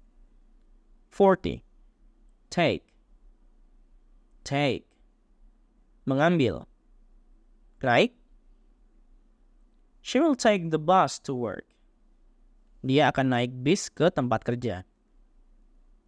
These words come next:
Forty-one. Talk. Talk.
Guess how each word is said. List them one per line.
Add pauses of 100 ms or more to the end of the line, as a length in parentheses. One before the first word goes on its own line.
(1160)
Forty-one. (720)
Talk. (1600)
Talk.